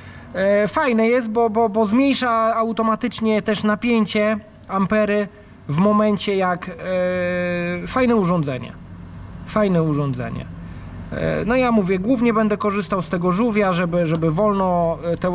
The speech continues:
akumulatory podoładowywać, czy to Bizona, e, czy tak samo tutaj tego Zetka, czy zimą, tak, jak te maszyny stoją.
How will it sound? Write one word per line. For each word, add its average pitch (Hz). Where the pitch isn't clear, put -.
akumulatory 175
podoładowywać, 196
czy 175
to 190
Bizona, 202
e, 160
czy 190
tak 180
samo 180
tutaj 170
tego 175
Zetka, 196
czy 190
zimą, 220
tak, 202
jak 190
te 202
maszyny 190
stoją. 175